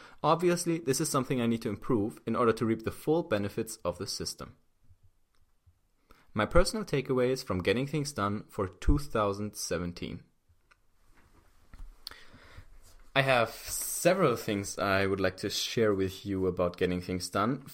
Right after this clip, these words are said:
First and foremost, it is the productivity system I've drawn the most lessons from.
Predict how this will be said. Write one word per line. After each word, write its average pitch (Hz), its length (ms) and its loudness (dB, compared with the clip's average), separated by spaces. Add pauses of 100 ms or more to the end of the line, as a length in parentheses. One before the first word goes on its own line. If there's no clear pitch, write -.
First 170 320 4
and 180 100 -2
foremost, 143 800 2 (120)
it 123 120 4
is - 260 2
the 113 240 2
productivity 143 720 2
system 139 580 0
I've 107 300 0
drawn 104 580 2 (160)
the 104 180 -2
most 104 460 0
lessons - 360 0
from. 180 360 -2